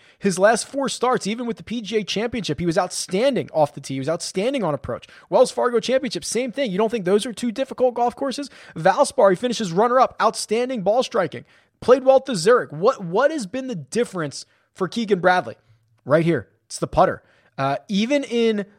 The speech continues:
the last seven starts, the weeks that he's lost, he's lost two point seven five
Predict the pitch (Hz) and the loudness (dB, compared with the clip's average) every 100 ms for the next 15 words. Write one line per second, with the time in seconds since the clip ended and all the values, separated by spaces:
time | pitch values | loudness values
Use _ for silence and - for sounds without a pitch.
0 | _ 175 170 185 214 208 - - - - | _ 0 2 4 4 2 -2 -12 -10 -2
1 | 196 208 220 202 208 _ - - - 202 | 2 4 2 -2 -6 _ -16 -4 0 2
2 | 139 - - 170 165 269 - 208 175 143 | 0 -6 -6 -2 0 -2 -2 -2 -2 0
3 | 202 220 190 - _ 190 170 175 185 170 | 0 2 0 -6 _ -8 0 4 4 2
4 | - _ _ _ - 262 254 240 226 214 | -6 _ _ _ -4 -2 0 -2 0 2
5 | 208 202 190 170 180 | 2 2 0 0 -2